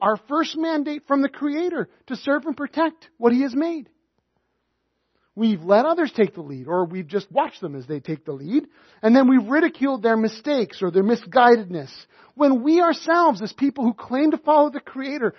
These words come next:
as people who've been filled with the Spirit of God, we ourselves should have been leading others, leading the pack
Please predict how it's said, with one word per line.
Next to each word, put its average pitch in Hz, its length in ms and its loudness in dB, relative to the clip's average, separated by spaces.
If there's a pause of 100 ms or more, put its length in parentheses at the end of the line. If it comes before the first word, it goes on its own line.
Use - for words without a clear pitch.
(140)
as 220 120 2
people 277 300 2
who've 226 120 2
been 214 160 -2
filled 302 300 -2
with 311 120 -4
the 277 100 -8
Spirit 285 300 -6
of 214 120 -10
God, 247 280 4 (200)
we 247 180 6
ourselves 359 520 0
should 285 160 -4
have 226 100 -8
been 247 360 0
leading 349 560 0
others, 269 480 2
leading 339 500 -4
the 320 80 4
pack 302 520 -10